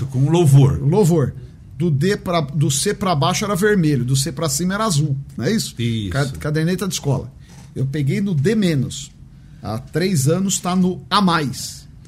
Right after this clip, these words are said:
Speaker 2: Por quê? Hoje São Bernardo tem as contas equilibradas entre o que arrecada e o que mantém a cidade com seus investimentos.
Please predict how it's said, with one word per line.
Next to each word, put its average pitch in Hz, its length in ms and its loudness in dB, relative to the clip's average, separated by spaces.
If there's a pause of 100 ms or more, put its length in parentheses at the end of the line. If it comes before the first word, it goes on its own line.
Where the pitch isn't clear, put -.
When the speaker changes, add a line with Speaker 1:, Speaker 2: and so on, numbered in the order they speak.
(320)
Speaker 2:
Por 185 220 2
quê? 135 260 -2 (420)
Hoje 175 340 -2
São 160 260 -2
Bernardo 135 760 0 (320)
tem 139 140 0
as 143 140 -2
contas 170 400 -4
equilibradas 147 800 -4
entre 139 280 -4
o 131 40 -2
que 135 160 -8
arrecada 139 840 -4
e 160 120 -4
o 156 60 -6
que 160 340 -8 (580)
mantém 180 560 0
a 165 60 -2
cidade 139 480 -4
com - 60 -14
seus 160 260 -4
investimentos. 165 720 -6